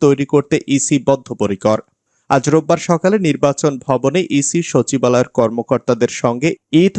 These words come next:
পরবর্তী মতবিনিময় সভায় সিইসি এ কথা বলেন। এ সময় তিনি কর্মকর্তাদের নিরপেক্ষভাবে কাজ করার নির্দেশ দেন। কর্মকর্তাদের উদ্দেশ্যে সিইসি বলেন, "আমরা রেফারির ভূমিকায়, আমরা রেফারির মতো কাজ করব।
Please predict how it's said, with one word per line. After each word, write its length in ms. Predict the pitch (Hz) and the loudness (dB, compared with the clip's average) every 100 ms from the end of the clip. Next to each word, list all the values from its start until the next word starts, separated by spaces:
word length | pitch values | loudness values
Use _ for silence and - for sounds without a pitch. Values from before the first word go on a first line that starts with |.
| - | 0
পরবর্তী 540 | 170 156 160 156 170 | 2 2 2 0 0
মতবিনিময় 760 | 139 127 - 139 135 135 131 127 | 0 0 0 0 0 0 0 0
সভায় 460 | - 127 120 170 | 0 -2 0 -2
সিইসি 560 | 190 156 151 151 175 170 | 0 0 0 0 -2 -2
এ 80 | 127 - | -2 0
কথা 280 | 131 - | -2 -2
বলেন। 320 | 101 101 104 101 | -2 0 0 -2
এ 100 | 113 | -4
সময় 320 | - 117 151 | -2 0 0
তিনি 240 | 185 135 135 | 0 -4 -2
কর্মকর্তাদের 840 | 135 131 156 160 147 147 139 139 - _ - | 0 0 -2 -2 0 0 2 0 -2 _ -2
নিরপেক্ষভাবে 880 | 131 147 160 185 - 180 147 151 156 | 2 2 2 -2 -4 -6 -2 -2 0
কাজ 280 | 139 127 - | 0 -2 -2
করার 240 | 135 123 | 0 0
নির্দেশ 440 | 147 127 107 95 - | 0 -2 -2 -4 0
দেন। 200 | 110 110 _ _ _ - | -2 -2 _ _ _ -2
কর্মকর্তাদের 720 | 156 165 180 208 190 202 196 | 0 0 -2 -2 0 0 2
উদ্দেশ্যে 460 | 190 165 190 - 202 | 2 2 0 2 -2
সিইসি 460 | - 156 151 - 147 | 0 2 2 0 0
বলেন, 320 | 110 113 175 - | 0 0 -2 -2
"আমরা 300 | 135 151 127 | -2 0 0
রেফারির 480 | 127 - 143 143 | 0 0 2 2
ভূমিকায়, 540 | 113 120 113 113 131 175 | 0 -2 -2 0 0 0
আমরা 280 | 117 120 117 | -2 -2 0
রেফারির 460 | 117 123 156 160 156 | 0 0 0 2 0
মতো 200 | 156 117 | 0 0
কাজ 280 | 113 104 | -2 -2
করব। 400 | - 107 98 156 | -2 0 2 0